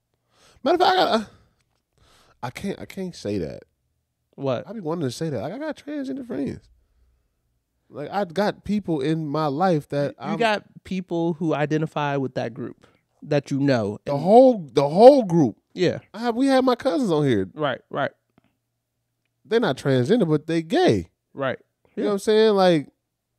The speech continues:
Speaker 1: okay.
Speaker 2: And it's, it's like,
Speaker 1: <laughs>
Speaker 2: it's, so what?
Speaker 1: And I
Speaker 2: It's
Speaker 1: still
Speaker 2: like,
Speaker 1: love 'em.
Speaker 2: whatever.
Speaker 1: I still support 'em.
Speaker 2: Right.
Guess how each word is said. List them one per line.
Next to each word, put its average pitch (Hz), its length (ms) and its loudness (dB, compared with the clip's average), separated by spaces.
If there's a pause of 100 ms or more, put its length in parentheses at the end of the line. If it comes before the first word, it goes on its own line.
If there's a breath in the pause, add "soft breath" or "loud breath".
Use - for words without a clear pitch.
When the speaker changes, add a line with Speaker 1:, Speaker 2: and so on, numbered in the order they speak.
(140)
Speaker 1:
okay. 143 400 2 (960)
Speaker 2:
And 208 180 2
it's, 208 180 4
it's 214 360 2
like, 214 220 0
Speaker 1:
<laughs> 226 200 2
Speaker 2:
it's, 220 120 -8
so 240 140 4
what? 233 200 6
Speaker 1:
And 143 80 4
I 190 60 0
Speaker 2:
It's 220 60 -4
Speaker 1:
still 190 180 2
Speaker 2:
like, 254 60 0
Speaker 1:
love 302 160 8
'em. 208 120 0
Speaker 2:
whatever. 131 120 -10 (260)
Speaker 1:
I 170 100 -4
still 226 200 0
support 277 380 2
'em. 92 200 0
Speaker 2:
Right. 170 240 0